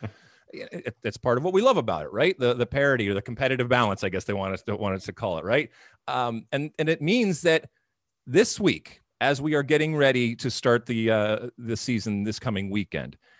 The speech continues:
Speaker 2: every fan of an M L S team has it as a possibility that they could win M L S Cup.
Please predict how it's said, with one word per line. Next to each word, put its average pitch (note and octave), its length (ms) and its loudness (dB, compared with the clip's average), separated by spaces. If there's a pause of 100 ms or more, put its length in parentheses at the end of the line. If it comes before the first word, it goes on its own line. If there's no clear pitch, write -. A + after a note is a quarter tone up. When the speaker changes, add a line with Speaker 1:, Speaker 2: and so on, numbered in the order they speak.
(300)
Speaker 2:
every B3 280 0
fan D#3+ 400 0
of C#3 80 -2
an C3 80 4
M B2+ 100 2
L A#2 140 0
S G#2+ 180 -2
team E2 460 -10 (300)
has G#3+ 380 0
it G#3 240 2 (280)
as D#3 160 2
a C#3 80 2
possibility F3 960 0
that G#2 160 -2
they A2+ 140 0
could A2 160 -4
win G2 240 -2
M D#2 120 -8
L D2 140 -12
S - 160 -14
Cup. - 240 -12